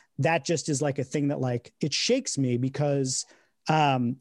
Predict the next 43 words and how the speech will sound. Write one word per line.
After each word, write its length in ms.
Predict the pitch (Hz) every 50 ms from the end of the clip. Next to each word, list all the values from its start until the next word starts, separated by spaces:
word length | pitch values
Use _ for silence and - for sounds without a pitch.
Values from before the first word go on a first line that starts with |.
| _ _ -
that's 340 | 160 139 156 170 147 - -
the, 140 | - 151 147
that's 380 | 147 131 156 165 180 - - -
what's 180 | 165 139 -
real, 500 | 123 113 104 123 156 165 147 113 110 - -
is 140 | 151 127
that 140 | 131 151 151
we 200 | 143 135 156 170
are 100 | 165 156
not, 280 | 143 147 151 156 170 -
no 80 | 151
matter 220 | 160 170 151 131 123
how 260 | - - 160 175 180
powerful 640 | - - - - 165 170 170 147 - - 170 160 147
you 220 | 147 143 151 156
become, 600 | 143 139 143 139 - - 147 151 151 156 165 151 - - - - -
how 140 | - 160 156
good 340 | 131 117 104 143 160 165 156
you 140 | 165 160
are 160 | 160 160 156 147
at 60 | 139
one 200 | 131 151 156 156
thing 200 | 143 165 160 160
or 80 | 151 143
another, 320 | 139 139 147 151 151 135
how 40 | 139
much 180 | 160 147 - -
money 320 | 123 131 151 156 160 160
you 100 | 160 147
have, 280 | 135 151 151 151 139 - - - - _ _ _ _ _ -
you're 280 | 135 135 156 180 185
a 40 | 151
human 320 | - - 175 170 160 143 135
being. 320 | 131 147 151 143 131 123
You 100 | 135 143
have 100 | 135 123
flaws, 540 | - - - - 143 143 151 151 139 123 113
you 100 | 131 127
have 80 | 117
vulnerabilities, 640 | 120 135 135 139 135 127 127 143 135 131 123 117 -
you 60 | 127
have 140 | 113 117 117
weaknesses, 640 | 127 139 143 139 151 127 - - 120 107 107 -